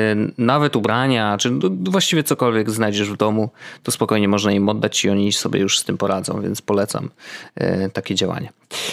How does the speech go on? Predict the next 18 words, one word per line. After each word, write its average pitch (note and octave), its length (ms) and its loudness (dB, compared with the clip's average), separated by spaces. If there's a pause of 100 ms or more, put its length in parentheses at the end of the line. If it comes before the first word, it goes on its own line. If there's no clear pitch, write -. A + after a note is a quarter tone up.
(120)
No - 80 2
ale E3 80 2
dobrze, D3 280 2
gad-, C#3+ 240 0
gadu, C#3+ 280 2
gadu, C#3+ 320 2
ale B2 220 4
chyba C3 300 0
trzeba B2+ 400 2
by G#2 120 2
jednak G2+ 280 0
poruszyć G#2 440 -2
temat G#2+ 280 -2
Apple'a. G#2 340 0 (840)
Y, A2 380 2
no G#2+ 120 2
bo A2+ 220 2
W A#2 120 2